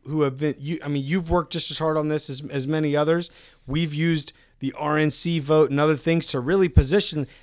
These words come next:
this would be a great show of faith back. And I just,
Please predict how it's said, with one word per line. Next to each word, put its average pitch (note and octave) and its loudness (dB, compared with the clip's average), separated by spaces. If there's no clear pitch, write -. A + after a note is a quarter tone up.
this D#3+ 4
would E3+ 0
be D#3+ 2
a C#3+ 4
great C3+ 2
show E3 2
of C#3 -4
faith D#3+ -2
back. D3+ -2
And D3+ -10
I C#3+ -12
just, D3 -8